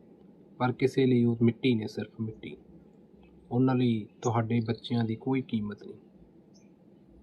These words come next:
ਕੋਈ ਤੁਹਾਡੇ ਬੱਚੇ ਉਹਨਾਂ ਲਈ ਜ਼ਰੂਰੀ ਨਹੀਂ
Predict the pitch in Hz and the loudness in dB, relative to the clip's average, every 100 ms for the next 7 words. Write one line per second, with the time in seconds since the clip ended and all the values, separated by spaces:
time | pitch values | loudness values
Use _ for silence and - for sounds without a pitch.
0 | - - - - - - - - - 143 | -20 -20 -20 -20 -20 -20 -20 -20 -2 4
1 | 147 139 117 - - - - - _ _ | 6 6 2 -8 -20 -20 -20 -20 _ _
2 | - 123 123 120 117 113 120 117 117 113 | -6 0 4 4 4 2 2 4 4 2
3 | 110 110 107 104 - | -2 -4 -4 -8 -12